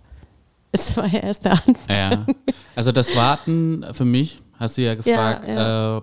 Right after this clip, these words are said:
Speaker 2: das war eine Mischung zwischen aufgeregt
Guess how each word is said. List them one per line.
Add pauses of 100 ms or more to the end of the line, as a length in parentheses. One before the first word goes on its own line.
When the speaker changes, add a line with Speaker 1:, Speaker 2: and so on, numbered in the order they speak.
Speaker 2:
das
war
eine
Mischung (440)
zwischen (1000)
aufgeregt